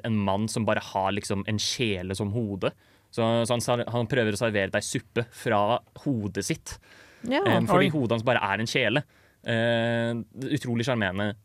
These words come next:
Speaker 1: eh, veldig gøy, fantastisk bra musikk,
Speaker 2: Hmm.
Speaker 1: eh, og ganske utfordrende i tillegg. Det, det er sånn, jeg har dødd et par ganger, faktisk.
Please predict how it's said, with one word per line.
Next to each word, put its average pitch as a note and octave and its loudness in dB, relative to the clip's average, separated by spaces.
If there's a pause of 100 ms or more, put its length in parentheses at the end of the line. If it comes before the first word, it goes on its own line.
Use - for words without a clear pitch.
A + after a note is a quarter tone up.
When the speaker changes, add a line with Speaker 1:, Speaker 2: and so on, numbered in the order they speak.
(100)
Speaker 1:
eh, G#2+ 2
veldig G#2+ 0
gøy, F#2+ 2
fantastisk C3+ -6
bra G#2 0
musikk, - -6 (180)
Speaker 2:
Hmm. G4+ 2 (140)
Speaker 1:
eh, A2+ 2 (160)
og F3 2
ganske F3 2
utfordrende A2 0
i C3 -4
tillegg. A#2 0 (360)
Det, - -14
det C3 2
er C3 2
sånn, B2+ -2
jeg C3 2
har D#3+ 2
dødd C3+ -2
et - -2
par A#2+ 2
ganger, A2 -2
faktisk. A2 -2